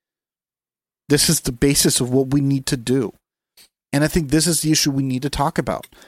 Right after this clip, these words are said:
How do we make this better? How do we move forward? We need to talk about it. We need to bring it up. And, and I, and I, I am so sorry for anybody that this brought up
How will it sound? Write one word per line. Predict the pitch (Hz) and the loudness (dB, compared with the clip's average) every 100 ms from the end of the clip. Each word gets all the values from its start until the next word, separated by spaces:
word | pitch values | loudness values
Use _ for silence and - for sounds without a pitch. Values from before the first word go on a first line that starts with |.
| - | -14
How | - - 139 135 135 | -8 -2 2 2 2
do | 131 | 0
we | 127 | 0
make | 120 117 | 0 -2
this | 117 | -2
better? | 151 - - - | -2 -4 -8 -14
How | - 139 | -4 0
do | 143 | 2
we | 143 135 | 2 0
move | 123 | -2
forward? | - 147 120 - - - - - | -2 -2 -2 -4 -12 -20 -20 -4
We | 127 | 0
need | 127 | 2
to | 113 | 0
talk | - 151 196 | 0 0 2
about | 185 120 98 | 2 2 0
it. | - | -2
We | 143 | 0
need | 135 | 0
to | 131 | 0
bring | 127 120 | 0 2
it | |
up. | 123 156 - - | 2 2 0 -2
And, | 143 139 160 | -2 0 -2
and | 139 | 0
I, | 143 170 175 - | 0 -2 -4 -6
and | 143 | -4
I, | 143 151 147 _ _ _ - | -2 -4 -6 _ _ _ -6
I | 156 | -4
am | 139 | -4
so | - 180 | -4 -4
sorry | 175 175 - | -2 -2 0
for | - - | 0 0
anybody | 139 160 165 165 165 | 2 4 4 2 2
that | 127 - | 2 2
this | 139 | 0
brought | - 131 | 2 2
up | 120 - | 0 -2